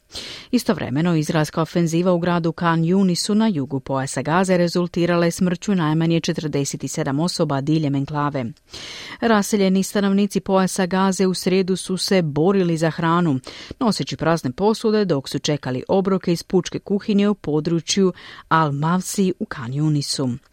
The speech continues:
Hani Abu Al-Qasim, direktor kuhinje, izjavio je da njegov tim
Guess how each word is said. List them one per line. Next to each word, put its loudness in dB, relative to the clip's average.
Hani 2
Abu 0
Al-Qasim, 0
direktor 0
kuhinje, -2
izjavio -2
je 2
da -2
njegov -2
tim 2